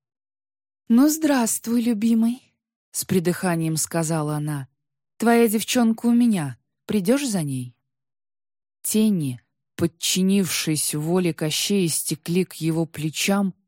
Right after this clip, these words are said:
облачая хозяина в темный плащ, и силуэт на стене обзавелся изломанной шипастой короной. Повеяло холодом.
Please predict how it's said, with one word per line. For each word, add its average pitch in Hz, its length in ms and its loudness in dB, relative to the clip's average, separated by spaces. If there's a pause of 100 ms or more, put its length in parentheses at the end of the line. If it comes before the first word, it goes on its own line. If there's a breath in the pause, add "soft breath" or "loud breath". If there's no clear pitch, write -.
(360)
облачая 185 560 2
хозяина 185 580 -2
в - 140 -10
темный 175 440 -2
плащ, 202 580 -2
и 185 80 -8
силуэт 170 580 -2
на 165 140 -4
стене 180 560 -2 (400)
обзавелся 170 800 0
изломанной 165 1080 -2
шипастой - 760 -6
короной. 135 640 -6 (640)
Повеяло 156 520 0
холодом. 123 600 -8